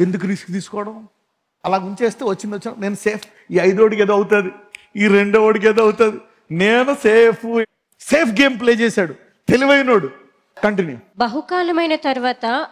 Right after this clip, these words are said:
Speaker 2: ఆ దాసుల యజమానుడు వచ్చి వారి యొద్ద లెక్క చూచుకొనెను.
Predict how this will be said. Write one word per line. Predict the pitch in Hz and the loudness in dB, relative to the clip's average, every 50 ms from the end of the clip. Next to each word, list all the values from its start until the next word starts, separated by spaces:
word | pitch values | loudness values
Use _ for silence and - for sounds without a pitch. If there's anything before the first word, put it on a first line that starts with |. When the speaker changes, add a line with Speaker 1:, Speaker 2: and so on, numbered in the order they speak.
| _ 202 | _ -4
Speaker 2:
ఆ | 208 226 | -2 -2
దాసుల | 220 - 220 226 262 269 - 330 320 311 | -2 -2 -2 -2 -2 -4 -6 -6 -4 -2
యజమానుడు | 302 262 247 226 226 262 262 254 247 240 240 233 | -2 -2 -2 -2 -4 -4 -4 -4 -4 -4 -4 -4
వచ్చి | 214 220 214 214 - - 247 262 302 330 - _ _ _ _ _ _ 208 | -4 -4 -6 -6 -6 -6 -6 -6 -6 -8 -10 _ _ _ _ _ _ -4
వారి | 202 226 226 220 240 | -2 -2 -2 -2 -4
యొద్ద | 247 262 262 247 - 202 202 214 - - | -6 -6 -4 -2 -2 -2 -2 -2 -6 -8
లెక్క | 226 220 220 214 - 254 240 - | -6 -6 -6 -4 -4 -6 -4 -4
చూచుకొనెను. | 240 233 226 - - - 226 208 208 196 185 180 180 170 | -6 -6 -6 -8 -8 -6 -6 -4 -4 -4 -4 -6 -8 -6